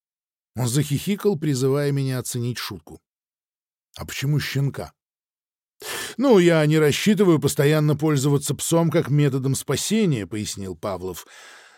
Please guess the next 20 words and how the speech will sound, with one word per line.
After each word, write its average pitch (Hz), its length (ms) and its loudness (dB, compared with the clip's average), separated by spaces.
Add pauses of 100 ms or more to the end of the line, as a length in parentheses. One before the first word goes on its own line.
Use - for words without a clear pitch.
(180)
«А 143 100 2
уж 147 160 2
если 156 240 4
заводишь 139 420 2
собаку, 143 500 0
то - 140 -10
надо 101 260 -4
брать 113 220 -2
щенка, 151 560 2
чтобы 90 420 -8
вырастить 147 560 -4
под 135 160 -6
свой 127 260 -2
характер, 156 540 -2
верно?» 165 400 -4 (960)
Он 104 140 -6
вернулся 147 500 2
с 139 80 0
двумя 127 300 -2
бокалами. 95 520 -6